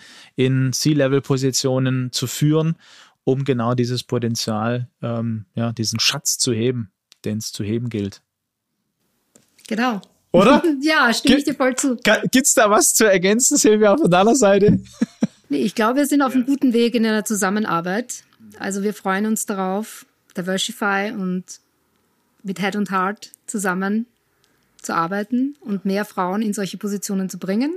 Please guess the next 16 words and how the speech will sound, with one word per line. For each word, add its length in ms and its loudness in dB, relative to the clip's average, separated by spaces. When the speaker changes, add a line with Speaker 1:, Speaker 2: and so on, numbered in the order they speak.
Speaker 2:
Ich 100 -10
Speaker 1:
Ja. 60 -20
Speaker 2:
glaube, 340 0
dass 220 -4
es 180 -4
weltweit 680 -2
eine 160 -2
Notwendigkeit 760 -2
ist. 440 -6
Es 180 -6
gibt 520 -6
in 180 0
manchen 300 0
Ländern 320 0
schon 160 0
eine 480 -2